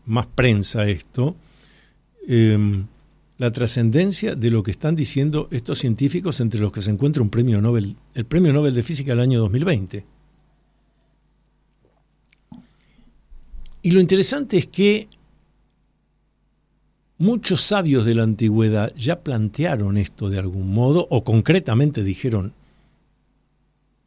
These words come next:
"El universo tiene conciencia".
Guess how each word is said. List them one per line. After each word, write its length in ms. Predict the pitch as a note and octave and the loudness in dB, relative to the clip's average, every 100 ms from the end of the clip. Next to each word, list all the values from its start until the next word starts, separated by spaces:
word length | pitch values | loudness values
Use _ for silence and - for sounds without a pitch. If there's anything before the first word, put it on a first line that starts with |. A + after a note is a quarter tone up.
| _ _ _ _ _ _ - | _ _ _ _ _ _ -6
"El 180 | A2+ G#2+ | -2 2
universo 760 | G#2+ A2 C3 D3+ G#2+ - A2 | 4 4 4 4 0 -2 -6
tiene 340 | - A#2+ B2 G#2 | -2 0 2 0
conciencia". 880 | F#2+ F#2 - F3 F2+ F2+ - - | -4 -6 -4 -6 -6 -10 -16 -20